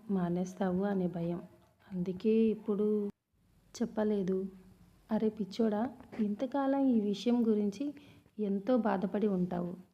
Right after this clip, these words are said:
నేను అర్థం చేసుకోగలను. అయితే నీ అసలు విషయం ఏంటో, నువ్వు ఏదో సలహా అడగాలని నన్ను పిలిచావు, అదేంటో చెప్పు ముందు" అన్నాడు నరేష్. "అదేరా, మీకు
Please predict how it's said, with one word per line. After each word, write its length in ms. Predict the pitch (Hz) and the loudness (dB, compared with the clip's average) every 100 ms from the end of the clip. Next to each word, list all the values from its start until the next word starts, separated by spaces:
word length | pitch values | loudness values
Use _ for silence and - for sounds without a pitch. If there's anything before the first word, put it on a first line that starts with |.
| - | -4
నేను 220 | 202 190 | -2 0
అర్థం 260 | 175 165 202 | -2 -2 -2
చేసుకోగలను. 720 | 208 196 - 180 175 175 175 180 - - _ _ _ _ | -2 -6 -4 -4 -4 -4 -6 -8 -14 -20 _ _ _ _
అయితే 340 | 202 185 185 277 285 - - - | -8 -6 -4 -4 -6 -10 -16 0
నీ 180 | 208 214 | 4 4
అసలు 320 | 208 196 220 220 | 4 2 2 2
విషయం 300 | 220 - 214 | 2 2 0
ఏంటో, 380 | 202 185 185 233 277 233 - - _ - | 2 2 2 0 -2 -8 -16 -20 _ -6
నువ్వు 240 | 202 185 202 196 | -4 0 2 2
ఏదో 240 | 180 175 214 | 2 2 0
సలహా 380 | 214 202 190 208 | 0 -2 -2 -2
అడగాలని 580 | 190 185 196 208 202 240 | -2 0 0 0 2 2
నన్ను 260 | 233 196 | 4 2
పిలిచావు, 520 | 185 190 180 185 180 185 - - - - _ - | 0 -4 -4 -6 -8 -10 -16 -20 -20 -20 _ -6
అదేంటో 420 | 196 185 185 185 226 | -2 0 2 2 0
చెప్పు 320 | 220 185 208 | 0 0 2
ముందు" 340 | 190 180 180 220 - - | 4 4 2 -2 -10 -4
అన్నాడు 360 | 196 180 180 214 | 2 4 4 4
నరేష్. 460 | 226 175 170 - - - _ _ _ _ _ | 2 2 -6 -10 -16 -20 _ _ _ _ _
"అదేరా, 520 | 247 214 196 233 226 196 214 - - - - 208 | -6 0 4 4 2 -2 -4 -10 -20 -20 -2 4
మీకు 420 | 196 196 196 | 6 4 2